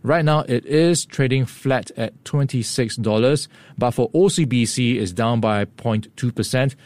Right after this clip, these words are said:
Uh, we will see its earnings in two weeks' time. And looking at sats, we had its earnings yesterday. Um, that stock now is down by point five percent. And just to recap the earnings we got from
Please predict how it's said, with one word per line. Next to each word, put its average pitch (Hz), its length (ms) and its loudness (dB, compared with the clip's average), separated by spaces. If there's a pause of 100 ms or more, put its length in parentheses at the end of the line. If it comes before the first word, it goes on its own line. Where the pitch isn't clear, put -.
(300)
Uh, 110 260 2
we 120 80 4
will 117 80 2
see 127 180 -2
its 110 140 -2
earnings 117 560 0
in 107 200 -4
two 123 140 0
weeks' 107 240 -2
time. 117 360 0 (320)
And 117 280 2
looking 139 380 -2
at 123 220 -4
sats, - 680 -4
we 127 180 0
had 180 300 0
its 147 220 0
earnings 135 640 0
yesterday. 113 800 0 (340)
Um, 107 340 0
that 131 320 0 (320)
stock 135 300 -2
now 120 220 2
is 104 100 0
down 113 240 0
by 107 180 0
point 107 400 -4
five 113 320 -2
percent. 110 380 -2
And 110 200 -2
just 120 200 0
to 110 140 0
recap 127 580 -2 (380)
the - 200 -4
earnings 120 360 0
we 110 80 -2
got 110 260 -2
from 101 500 -2